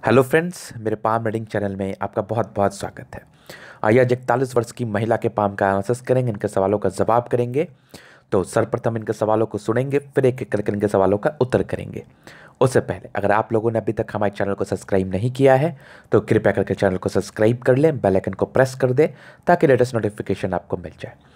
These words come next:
तो चलिए शुरू करते हैं। इनका सवाल इस प्रकार है, काफ़ी परेशानी में चल रही हैं पिछले कुछ वर्षों से और वो चीज़ें मुझे इनके चेहरे पर दिखी। मैंने एग्जैक्ट एक डेट इनको बताया, उस, वो सच थी।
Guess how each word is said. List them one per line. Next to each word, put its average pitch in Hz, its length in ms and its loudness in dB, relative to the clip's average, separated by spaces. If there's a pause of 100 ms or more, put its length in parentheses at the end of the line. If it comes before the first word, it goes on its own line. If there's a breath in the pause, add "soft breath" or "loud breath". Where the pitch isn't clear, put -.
(360 loud breath)
तो 113 60 4
चलिए 120 280 4
शुरू 143 200 2
करते - 280 -10
हैं। - 180 -18 (420 loud breath)
इनका 113 200 2
सवाल 147 440 4
इस - 100 -10
प्रकार 95 360 -2
है, - 140 -16 (460)
काफ़ी 120 200 0
परेशानी 98 460 -2
में 95 100 -4
चल 90 200 -4
रही 90 220 -10
हैं 95 220 -8 (760 loud breath)
पिछले 101 260 4
कुछ - 320 -2 (220)
वर्षों 98 320 0
से 92 240 -8 (120)
और 92 280 0
वो 101 200 0
चीज़ें 107 360 0
मुझे 104 240 2
इनके 98 240 2
चेहरे 98 180 2
पर 107 160 0
दिखी। 98 300 -6 (840 loud breath)
मैंने 101 200 4
एग्जैक्ट - 560 -2
एक 101 200 -2
डेट 104 180 2
इनको 95 200 -2
बताया, 92 400 0 (100)
उस, - 380 -8
वो 107 320 2
सच - 280 -2
थी। - 180 -16